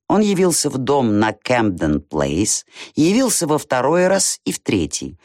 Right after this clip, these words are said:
Был весьма обходителен. Если Элизабет и отец её не обманывались, он столь же усердно искал теперь с ними дружбы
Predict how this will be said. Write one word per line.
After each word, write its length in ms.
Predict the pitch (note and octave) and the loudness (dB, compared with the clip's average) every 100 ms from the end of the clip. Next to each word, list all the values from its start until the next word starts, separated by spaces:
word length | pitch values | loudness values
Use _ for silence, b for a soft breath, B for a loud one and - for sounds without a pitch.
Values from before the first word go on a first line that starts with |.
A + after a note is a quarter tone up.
| B B | B B
Был 240 | D3+ A3+ B3 | 0 2 2
весьма 400 | A3+ - E3+ D3 | 0 0 0 0
обходителен. 1000 | - - C3 A#2+ F#2+ E2+ D#2 D2+ D2+ D#2+ B B B | -4 -4 -2 0 -2 -2 -4 -4 -4 -8 B B B
Если 380 | D3 G3 - F3 | 0 0 0 -2
Элизабет 800 | D#3+ E3+ F3 C3+ A#2 G#2 G2+ - | 0 2 2 2 0 0 -2 -2
и 60 | A#2+ | 0
отец 580 | A#2 - - A2 - G2 | 0 0 -2 -2 -2 -2
её 200 | F#2+ F2+ | 0 2
не 180 | G2+ | 2
обманывались, 800 | G#2 E2+ D#2+ D#2+ D#2+ A2+ G3 - B B B B D#3 | 2 0 -2 0 0 2 0 -2 B B B B 0
он 160 | D#3+ | 2
столь 420 | D#3+ - G3+ G3+ | 0 -2 0 2
же 180 | D3 B2+ | 2 -2
усердно 680 | - A2+ - C#3+ B2 G2+ G2+ | -2 -2 0 0 0 0 0
искал 380 | G#2 - G2 F2+ | 0 -2 -2 -2
теперь 320 | - - F#2+ | -4 -4 -2
с 160 | - G2+ | -2 0
ними 240 | G2 F2 | 0 0
дружбы 560 | C#2+ C3 A3+ G#3+ A3+ | 0 0 2 2 0